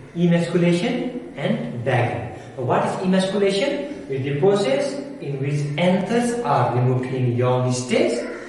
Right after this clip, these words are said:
And what is bagging? The process in which the same flowers is covered by the help of a plastic bag or a polythene bag.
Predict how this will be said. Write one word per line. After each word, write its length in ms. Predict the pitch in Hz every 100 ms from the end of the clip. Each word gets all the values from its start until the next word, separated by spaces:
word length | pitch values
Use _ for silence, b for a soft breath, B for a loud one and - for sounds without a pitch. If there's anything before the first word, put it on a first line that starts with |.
| B
And 100 | 135
what 100 | 147
is 80 | 170
bagging? 800 | - 170 180 180 - - - -
The 160 | - 143
process 560 | 196 202 233 294 - -
in 420 | - - - 165
which 200 | 165 165
the 120 | 170
same 360 | - 262 294 -
flowers 640 | 165 160 151 151 147 147
is 200 | 143 -
covered 360 | 151 147 143 139
by 120 | 123
the 140 | 117 110
help 220 | 117 113
of 220 | 117 113
a 400 | 180 - - -
plastic 400 | - - - 117
bag 320 | 127 - - 123
or 80 | 123
a 40 | -
polythene 840 | 117 95 - 214 - - - -
bag. 220 | - -